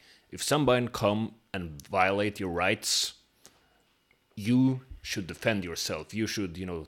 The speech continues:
take charge and, you know, it's the old spirit of the American Revolution. Like,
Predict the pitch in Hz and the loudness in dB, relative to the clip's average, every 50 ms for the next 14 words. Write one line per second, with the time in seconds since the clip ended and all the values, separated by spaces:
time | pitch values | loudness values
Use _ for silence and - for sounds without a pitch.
0 | _ _ - 120 117 110 - - 131 113 107 107 107 101 - 110 101 92 87 87 | _ _ -2 0 0 0 0 2 2 4 4 4 4 2 -2 -4 -4 -6 -6 -8
1 | - 104 104 98 87 - - 107 101 - - 127 120 110 98 - - 139 135 123 | -6 -6 -4 -4 -4 -6 -6 -6 -6 -4 -2 0 0 0 0 -2 -2 -2 0 -2
2 | - - - 143 123 117 104 101 - - 104 98 101 95 101 113 110 107 92 - | -2 0 4 4 6 6 4 2 0 -4 -6 -4 -2 -2 0 0 0 0 0 -2
3 | 104 95 92 90 87 95 104 104 98 - - - 82 76 73 - - - - - | -2 -2 -2 -4 -2 -2 0 0 0 0 -2 -4 -8 -12 -16 -18 -20 -20 -20 -16
4 | - 85 85 78 - - | -12 -10 -10 -10 -12 -18